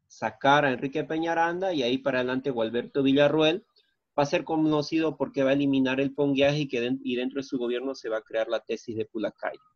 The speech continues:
También es el único presidente que va a ser prácticamente, pues, entre comillas, ajusticiado por su misma población o por sus opositores, como decía su compañera. Y vemos el emerger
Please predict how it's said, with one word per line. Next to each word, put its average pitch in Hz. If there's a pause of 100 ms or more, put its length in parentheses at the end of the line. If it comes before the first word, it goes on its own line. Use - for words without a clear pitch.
(360)
También 127
es 120
el 117
único 156
presidente 135
que 127
va 117
a 117
ser 127 (280)
prácticamente, 120
pues, 123
entre 117
comillas, 131
ajusticiado 120
por 110
su -
misma 113
población 135
o -
por 143
sus 143
opositores, 156
como 123
decía 123
su 147
compañera. 156 (1000)
Y 233
vemos 214
el 131
emerger 135